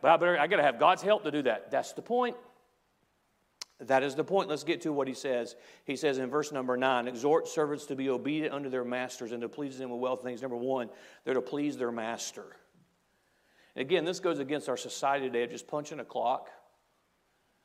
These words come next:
or just, um, getting by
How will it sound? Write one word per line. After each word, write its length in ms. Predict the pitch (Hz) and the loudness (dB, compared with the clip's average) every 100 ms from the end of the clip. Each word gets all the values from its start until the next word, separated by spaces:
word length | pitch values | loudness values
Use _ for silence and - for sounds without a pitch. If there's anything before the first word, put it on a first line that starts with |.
| _ _ _ | _ _ _
or 600 | - 123 120 117 113 113 - | 0 4 6 4 2 -2 -6
just, 500 | 127 131 - - - 127 | -2 -2 -4 -10 -10 2
um, 540 | 120 117 107 107 - - | 4 4 0 -4 -12 -2
getting 260 | 165 135 117 | -2 -2 0
by 500 | 117 117 127 131 | 4 6 6 4